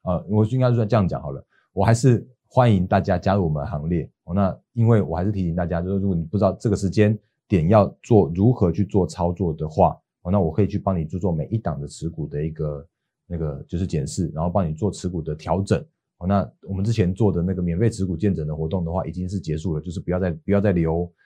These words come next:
不要再留表单了，因为留表单有，也，也就很抱歉，就是下次请早。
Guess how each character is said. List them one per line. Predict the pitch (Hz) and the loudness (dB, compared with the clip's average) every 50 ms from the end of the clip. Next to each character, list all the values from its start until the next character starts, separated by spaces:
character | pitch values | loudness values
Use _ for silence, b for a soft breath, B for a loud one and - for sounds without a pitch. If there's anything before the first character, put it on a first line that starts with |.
| _ _ _ | _ _ _
不 | - | 2
要 | 104 107 | 4 4
再 | 117 | 6
留 | 98 90 90 | 4 4 2
表 | 82 82 73 | 2 0 0
单 | 76 85 80 82 82 | 0 -2 -2 -2 -2
了， | 80 82 | -2 0
因 | 95 | 2
为 | 101 98 95 - - _ | 2 2 0 0 -6 _
留 | - 101 | -2 0
表 | 90 87 80 | 0 0 0
单 | 92 92 92 90 78 - - | -2 -2 -2 -4 -6 -10 -10
有， | - 82 80 78 78 76 | -8 -6 -4 -4 -6 -6
也， | 76 80 78 | -8 -10 -8
也 | - 80 82 85 85 | -8 -8 -6 -6 -2
就 | 85 110 | 0 -2
很 | 95 - 76 | -2 -2 -2
抱 | 78 95 92 87 | 0 2 2 2
歉， | 85 - 90 85 | 2 0 -2 0
就 | 95 | -2
是 | 92 | -4
下 | 87 - 107 92 | -2 0 0 -2
次 | 85 - 95 | 0 -2 -4
请 | 82 - - 76 80 | -6 -4 -4 -4 -4
早。 | 78 - - - | -2 -4 -6 -6